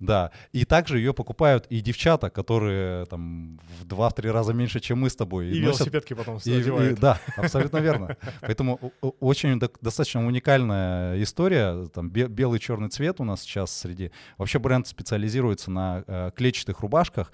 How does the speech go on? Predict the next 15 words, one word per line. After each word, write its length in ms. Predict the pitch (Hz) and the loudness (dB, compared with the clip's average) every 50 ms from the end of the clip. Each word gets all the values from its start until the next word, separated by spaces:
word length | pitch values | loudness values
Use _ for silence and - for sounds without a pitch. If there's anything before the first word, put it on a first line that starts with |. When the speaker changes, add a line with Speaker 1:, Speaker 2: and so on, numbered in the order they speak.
| - - | -14 -14
Speaker 2:
Мгм. 200 | 123 120 131 127 | -14 -10 -8 -4
Speaker 1:
э, 440 | 90 90 90 90 90 87 87 87 82 - - | -4 -2 -2 -2 -4 -4 -4 -6 -8 -10 -10
утеплённых 640 | - 107 95 - - - 127 139 156 160 117 98 - | -10 -8 -6 -6 -4 0 2 2 2 2 0 -4 -6
и 40 | |
полуутеплённых. 840 | - - 120 104 98 92 85 - - - 90 82 78 71 69 - _ - - - - _ - | -4 -4 -2 -2 -2 -2 -4 -6 -8 -8 -6 -6 -6 -8 -12 -16 _ -20 -20 -20 -20 _ -4
Ну 160 | 104 123 156 | 0 2 2
и 40 | 131 | 2
плюсом 440 | 107 - 117 135 - - 107 92 87 | 2 2 0 0 0 0 -2 -2 -4
сейчас, 440 | - - - - 104 95 - - - 90 | -6 -6 -2 -2 -2 -2 -2 -6 -8 -6
э, 180 | 87 87 87 90 | -6 -4 -4 -2
ребята 300 | 101 101 104 98 - 87 87 | -2 -2 -2 -2 -2 -2 -4
ан-, 80 | 92 90 - | -4 -4 -4
аналитику 500 | 98 95 101 104 104 98 - - - 90 | -4 -2 -2 -2 -2 -4 -6 -4 -2 -2
рынка 240 | 101 101 98 - 92 | 0 0 0 -2 -4
сделали, 440 | 87 98 123 147 160 147 110 92 | -2 0 2 2 2 2 0 0